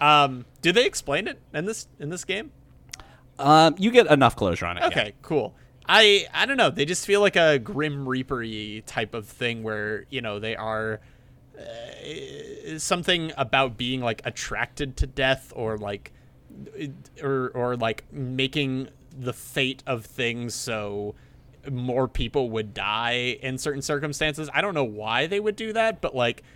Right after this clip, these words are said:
Speaker 1: they clearly held them up as long as possible before going up to the plate. And if they had a little bit more time,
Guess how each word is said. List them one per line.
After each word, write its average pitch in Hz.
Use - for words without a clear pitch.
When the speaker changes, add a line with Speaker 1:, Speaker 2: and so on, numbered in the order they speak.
Speaker 1:
they 135
clearly 151
held 143
them 127
up 127
as 110
long 117
as 120
possible 113
before 110
going 113
up 113
to -
the 104
plate. 127
And -
if -
they 101
had 139
a 151
little 156
bit 147
more 135
time, 131